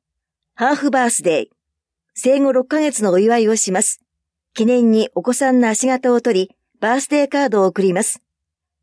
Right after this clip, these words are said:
この他にもたくさんのイベントがあります。詳しくは各広場のホームページをご覧ください。来月のイベントは、子育て教育のコーナーの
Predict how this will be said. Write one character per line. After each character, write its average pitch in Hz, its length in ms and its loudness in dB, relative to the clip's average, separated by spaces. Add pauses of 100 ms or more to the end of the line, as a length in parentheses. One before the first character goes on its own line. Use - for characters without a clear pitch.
こ 233 80 0
の 240 100 2
他 220 220 0
に 202 140 2
も 190 180 0 (160)
た - 140 -4
く - 60 -12
さ 302 160 0
ん 277 100 2
の 254 60 0
イ 233 80 0
ベ 226 120 2
ン 220 60 0
ト 220 120 -2
が 214 100 2
あ 214 40 0
り 202 120 0
ま 220 100 0
す。 - 180 -8 (480)
詳 240 160 2
し 254 160 -6
く 208 120 0
は 190 180 0 (180)
各 277 200 -4
広 277 220 0
場 214 120 0
の 185 80 2
ホ 240 180 0
ー 277 80 2
ム 262 60 -6
ペ 302 160 2
ー 254 40 0
ジ 226 120 -2
を 202 80 0
ご 202 60 0
覧 202 140 0
く 208 80 -8
だ 202 120 -4
さ 196 140 -2
い。 - 80 -8 (840)
来 269 180 0
月 294 280 -2
の 214 40 2
イ 208 60 2
ベ 220 140 0
ン 208 80 0
ト 214 120 -2
は、 196 200 -2 (360)
子 226 100 -4
育 277 280 0
て 208 140 -2
教 233 200 0
育 269 200 0
の 254 100 0
コ 254 200 -2
ー 220 40 2
ナ 185 180 0
ー 165 40 0
の 170 180 -2